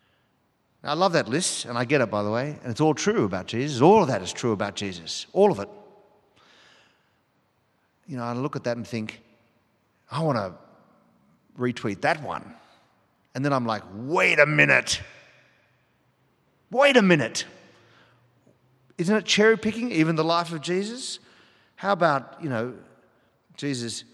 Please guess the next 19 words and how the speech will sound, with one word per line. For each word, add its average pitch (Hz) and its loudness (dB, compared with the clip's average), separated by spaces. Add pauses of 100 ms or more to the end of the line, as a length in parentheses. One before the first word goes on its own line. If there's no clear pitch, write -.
(320)
ch-, - -20 (140)
chose 135 -4 (200)
to - -12
live 180 4
a 208 6
life 196 4
of 190 -4
celibacy. 214 0 (1900)
No 123 -8
one 139 -4
ever 123 -6
puts 107 -14
that 151 -4
one 139 -4
up 95 -10
on 98 -10
a 92 -10
meme. 85 -14 (2250)
Or 127 0